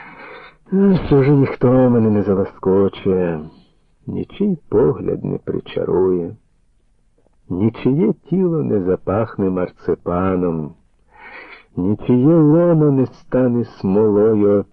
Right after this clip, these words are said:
опікаючою і брамою, з якої немає виходу, окрім неї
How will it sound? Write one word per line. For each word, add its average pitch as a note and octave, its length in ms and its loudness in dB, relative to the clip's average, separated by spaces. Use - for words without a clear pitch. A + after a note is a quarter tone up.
опікаючою F2+ 1000 -4
і F2+ 240 -2
брамою, C#3 800 0
з D2 240 -4
якої D2+ 680 -2
немає F2 600 -2
виходу, E2+ 840 -6
окрім F2 600 -8
неї F2 480 -2